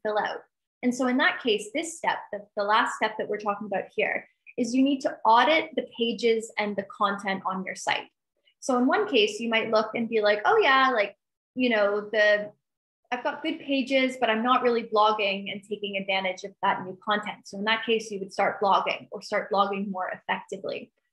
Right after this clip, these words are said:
Or you might be looking and being like, "Hey, I've got, like, all my services pages on one,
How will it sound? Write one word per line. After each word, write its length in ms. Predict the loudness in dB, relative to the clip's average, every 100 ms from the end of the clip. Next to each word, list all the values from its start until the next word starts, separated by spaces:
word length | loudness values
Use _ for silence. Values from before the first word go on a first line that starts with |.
| _
Or 280 | 4 6 6
you 180 | 6 4
might 220 | 4 2
be 100 | 2
looking 340 | 0 0 0 0
and 120 | 0
being 240 | 0 0
like, 180 | -2 -6 -2
"Hey, 320 | 4 6 6
I've 220 | 4 4
got, 240 | 4 4 2
like, 180 | 0 0
all 240 | 0 2
my 120 | 0 -2
services 640 | -4 -6 -4 -4 -4 -4
pages 420 | 0 0 0 -2 -2
on 240 | -4 -2
one, 380 | 0 0 -2